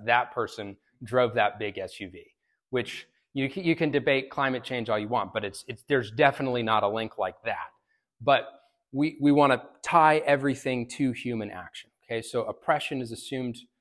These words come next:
to be the cause of nearly all human suffering. And even when one person harms another person, a lot of times they wanna analyze it deeper than that, and they say, "Well, yeah, you harmed that person, but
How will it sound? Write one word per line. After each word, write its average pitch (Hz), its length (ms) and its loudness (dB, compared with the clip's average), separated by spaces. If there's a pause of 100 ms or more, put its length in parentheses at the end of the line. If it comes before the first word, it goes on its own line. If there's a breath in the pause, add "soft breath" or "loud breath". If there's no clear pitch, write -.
(100)
to - 80 -12
be 123 120 -4
the 113 40 -4
cause 117 380 2
of 107 80 -10
nearly 110 280 -4
all 98 360 -4
human 104 180 -14
suffering. 117 380 -2 (360 soft breath)
And 196 100 4
even 254 240 2
when 139 260 2
one 175 400 2
person 143 420 -2
harms 131 360 -6
another 170 340 2
person, 104 520 -10 (600)
a 156 60 0
lot 151 200 8
of 156 100 2
times 135 320 0
they 113 80 2
wanna 120 380 0
analyze 120 420 0
it 98 140 -10
deeper 139 260 0
than 104 140 -4
that, 101 220 -2
and 104 80 -10
they 98 60 -8
say, 104 180 -12
"Well, 123 340 0
yeah, 117 180 -2
you 113 240 -6
harmed 95 300 -10
that 90 160 -14
person, 90 420 -20
but 98 160 -10